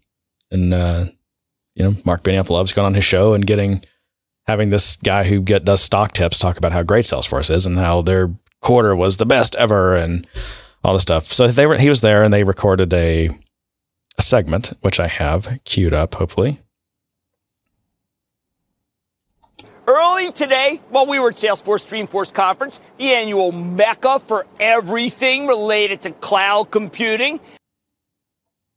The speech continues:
Speaker 1: Okay, so r-, right there. Really? The mecca for cloud computing? So, I mean, w-, so while Dreamforce is happening, you've got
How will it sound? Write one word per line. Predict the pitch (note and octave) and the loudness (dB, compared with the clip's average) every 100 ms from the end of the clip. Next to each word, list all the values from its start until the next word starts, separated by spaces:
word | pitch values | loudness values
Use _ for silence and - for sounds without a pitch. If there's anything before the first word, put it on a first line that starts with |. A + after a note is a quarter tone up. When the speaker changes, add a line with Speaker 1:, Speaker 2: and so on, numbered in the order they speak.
| _ | _
Speaker 1:
Okay, | B2+ A#2+ G2+ | 0 2 2
so | - A2 | 2 0
r-, | - | 0
right | - F#2+ | -2 -2
there. | D#2+ F2 _ - | -4 -8 _ 0
Really? | F#3 | 2
The | C#3+ | 4
mecca | A2 B2 C3+ D#3 | 4 4 4 2
for | B2 A2 | 2 2
cloud | - - A2+ A#2 | 0 -2 0 2
computing? | A2 A#2+ B2 C3 - _ _ _ _ _ _ _ _ _ | 0 2 2 0 -4 _ _ _ _ _ _ _ _ _
So, | - | 2
I | |
mean, | C#3+ C3+ - | 4 2 0
w-, | C3+ B2 - | -2 -2 -2
so | - C#3 | 2 4
while | C#3 F3+ | 6 4
Dreamforce | D#3 D#3+ D3 A#2+ | 2 2 2 0
is | G#2 | 0
happening, | G2+ F#2 G2 G2+ | 0 0 0 0
you've | G#2+ G#2 | 0 0
got | G#2+ G#2 - | 0 0 -4